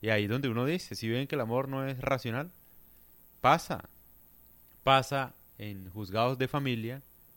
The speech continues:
que la mujer la, la golpeó el marido, no sé, y ella no quiere que lo metan preso a él. Y se besan mientras se lo llevan, y bueno, en fin.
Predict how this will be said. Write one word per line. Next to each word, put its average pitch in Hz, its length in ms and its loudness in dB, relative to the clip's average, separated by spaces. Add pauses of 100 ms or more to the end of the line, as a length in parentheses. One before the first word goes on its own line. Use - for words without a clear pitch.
(180)
que 107 100 -8
la 107 100 -2
mujer 107 540 -4 (760)
la, 98 220 -4
la 101 160 -2
golpeó 92 400 -4
el 113 60 -2
marido, 123 340 -2
no 110 100 -6
sé, 113 300 -6 (560)
y 104 80 -2
ella 104 160 0
no 113 120 -2
quiere 113 220 -4
que 117 100 -8
lo 98 100 -4
metan 90 280 -8
preso 101 340 -8
a 98 100 -2
él. 123 240 -6 (420)
Y 98 100 -6
se 98 180 -2
besan 113 480 -2
mientras 92 380 -10
se 92 100 -14
lo 85 80 -10
llevan, 107 500 -2
y 85 60 -12
bueno, 110 220 -8
en - 60 -20
fin. - 140 -20